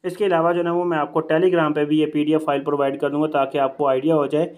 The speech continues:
कि आप जो है ना वो खुद भी इसमें रीड कर सकें कि सारी चीज़ें जो है ना वो उनकी कैसे हैं और कैसे जो है ना वो वर्क करेंगी। इसके बाद नेक्स्ट हम लोग बात करते हैं कि इसमें जो है ना वो वैलेट कौन कौन से सपोर्ट होंगे,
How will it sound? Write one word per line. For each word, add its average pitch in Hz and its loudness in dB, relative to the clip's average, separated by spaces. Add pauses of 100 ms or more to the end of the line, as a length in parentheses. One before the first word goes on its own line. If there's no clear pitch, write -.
(280)
कि 175 -8
आप 151 0
जो 165 -2
है 165 -2
ना 156 -2
वो 160 -2
खुद 156 -6
भी 160 0
इसमें 160 -2
रीड 147 -4
कर 147 -2
सकें 151 -10
कि 156 -6
सारी 143 -8
चीज़ें 139 -6
जो 139 -4
है 139 -4
ना 143 -4
वो 143 -6
उनकी 139 -8
कैसे 135 -2
हैं 147 0
और 147 -2
कैसे 135 -4
जो 139 -8
है 131 -6
ना 135 -8
वो 143 -2
वर्क 135 -2
करेंगी। 120 -6 (1080)
इसके 180 0
बाद 190 4
नेक्स्ट 165 -2
हम 185 0
लोग 175 0
बात 151 0
करते 151 0
हैं 170 -2
कि 175 -2
इसमें 170 -2
जो 170 0
है 160 2
ना 156 0
वो 165 0
वैलेट 143 0
कौन 151 0
कौन 151 0
से 156 -4
सपोर्ट 151 -4
होंगे, 143 -4